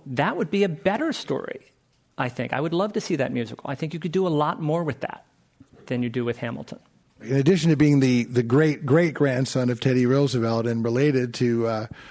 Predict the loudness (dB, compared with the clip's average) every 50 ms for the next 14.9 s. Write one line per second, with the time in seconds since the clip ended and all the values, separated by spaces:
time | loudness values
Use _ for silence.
0 | -20 -20 -20 -20 -20 _ _ _ -2 0 2 2 2 2 2 2 2 2 2 0
1 | 0 0 0 2 2 2 2 0 0 -2 -2 -2 -2 -2 0 -2 -4 -6 -8 -8
2 | -2 -2 0 2 2 2 2 2 2 0 0 0 2 2 2 2 2 0 0 0
3 | 0 0 0 0 -2 -2 -2 -2 -2 -2 -2 -4 -4 -6 -6 -4 -4 -4 -4 -4
4 | -4 -4 -4 -4 -4 -4 -4 -6 -6 -6 -8 -10 -8 -8 -6 -6 -4 -2 -2 0
5 | 0 2 0 0 -2 -2 -6 -4 -2 -2 -2 -2 -4 -12 -20 -18 -18 -18 -20 -20
6 | -6 _ 0 0 0 0 -2 -2 -2 -2 -2 -2 -2 0 0 0 0 0 0 0
7 | 2 2 2 0 0 -2 -2 -2 -4 -2 -2 -4 -4 -4 -4 -4 -4 -4 -4 -4
8 | -4 -2 -2 -4 -4 -4 -6 -4 -2 -2 -2 -2 -2 0 0 0 2 2 0 0
9 | 0 0 0 0 -2 -2 0 0 2 2 2 2 2 0 -2 -2 -6 -12 -18 -18
10 | -18 -18 -20 -8 _ 0 0 0 0 -2 -4 -6 -8 -10 -12 _ _ _ -20 _
11 | _ _ _ -4 -2 0 0 0 -2 -2 -2 -2 -2 -2 -2 -4 -4 -4 -6 -6
12 | -8 -12 -16 -8 -4 -4 -4 -4 -4 -6 -6 -6 -6 -8 -8 -10 -10 -12 -12 -12
13 | -12 -12 -12 -12 -10 -10 -10 -12 -12 -12 _ -10 -10 -8 -10 -12 -16 -18 -16 _
14 | -10 -8 -8 -8 -6 -6 -4 -6 -6 -4 -6 -6 -6 -6 -8 -10 -10 -6